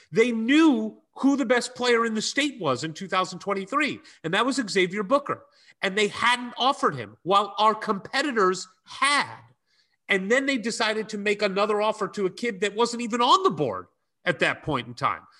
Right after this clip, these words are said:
It was like a last minute addition. That to me just reeks of disorganization, the right hand not knowing what the left hand is doing, and no one sitting on top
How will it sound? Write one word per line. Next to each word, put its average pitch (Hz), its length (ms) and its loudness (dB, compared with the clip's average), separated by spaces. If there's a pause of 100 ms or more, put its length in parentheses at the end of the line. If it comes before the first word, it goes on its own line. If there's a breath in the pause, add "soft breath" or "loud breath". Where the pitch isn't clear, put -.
(120)
It 180 80 2
was 202 160 0
like 202 160 0
a 190 60 2
last 208 480 0
minute 220 260 2
addition. 202 520 -2 (380 soft breath)
That 220 260 -2
to 277 100 -4
me 247 200 -4
just 190 260 -6
reeks 190 360 -6
of 143 160 -8
disorganization, 175 1200 -2 (280)
the 135 80 -6
right 165 260 2
hand 185 220 -2
not 180 180 0
knowing 180 220 0
what 175 120 -2
the 180 80 -4
left 170 220 -2
hand 180 200 0
is 156 160 -8
doing, 147 360 -2 (240 soft breath)
and 147 260 -6
no 202 120 6
one 208 240 4
sitting 180 360 -2
on 156 160 0
top 202 340 0